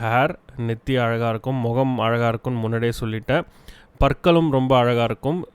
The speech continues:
They have a beautiful smile. எப்போதுமே பார்த்தா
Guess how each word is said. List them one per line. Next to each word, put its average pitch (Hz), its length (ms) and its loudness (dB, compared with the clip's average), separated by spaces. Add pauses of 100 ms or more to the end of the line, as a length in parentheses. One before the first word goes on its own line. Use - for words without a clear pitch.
(140)
They 120 480 0 (160)
have 131 200 2
a 139 120 2
beautiful 127 360 0 (160)
smile. 127 260 2
எப்போதுமே 120 480 0
பார்த்தா 123 480 0